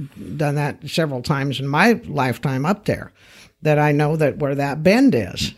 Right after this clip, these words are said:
And actually that channel heads towards the youth camp. It just kinda turns out and you just gotta follow that channel. But, um, uh, yeah, we've spent a lot of time there, uh, early and late in the season. Um, like I said, the last, you know, over the drought,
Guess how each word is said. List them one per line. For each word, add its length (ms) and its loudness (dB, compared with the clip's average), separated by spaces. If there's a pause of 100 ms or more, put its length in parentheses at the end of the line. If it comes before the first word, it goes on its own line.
(120)
And 180 0
actually 440 2
that 240 2
channel 420 2
heads 280 0
towards 420 -4
the 80 0
youth 320 2
camp. 340 -2 (460)
It 140 -2
just 240 0
kinda 240 2
turns 420 -2
out 200 2
and 100 0
you 100 4
just 220 -2
gotta 180 0
follow 340 -2
that 220 -2
channel. 440 2 (540)
But, 380 2
um, 480 0 (100)
uh, 500 0
yeah, 260 4
we've 240 -2
spent 260 2
a 40 2
lot 200 2
of 100 2
time 300 2
there, 500 0
uh, 340 -2
early 440 2
and 180 2
late 220 2
in 80 0
the 80 4
season. 500 0 (880)
Um, 500 -4
like 220 0
I 40 2
said, 260 2
the 80 0
last, 340 0
you 100 2
know, 200 0
over 240 0
the 80 -2
drought, 500 2